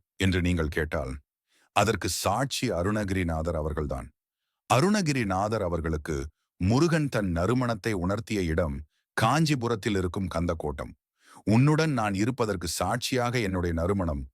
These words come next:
உன்னுடனே இருக்கும்" என்று. அந்த நறுமணம் என்ன என்றால், காற்றில் விபூதி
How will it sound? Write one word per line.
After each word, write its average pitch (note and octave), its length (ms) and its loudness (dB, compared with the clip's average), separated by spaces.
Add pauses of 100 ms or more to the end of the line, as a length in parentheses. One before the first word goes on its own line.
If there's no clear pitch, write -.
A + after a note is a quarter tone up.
(220)
உன்னுடனே B2 540 4
இருக்கும்" G2 320 -2
என்று. C2 260 -6 (640)
அந்த G#2+ 240 4
நறுமணம் C3+ 500 2
என்ன G2 340 0
என்றால், F#2 540 -2
காற்றில் G#2+ 460 0
விபூதி G2+ 520 0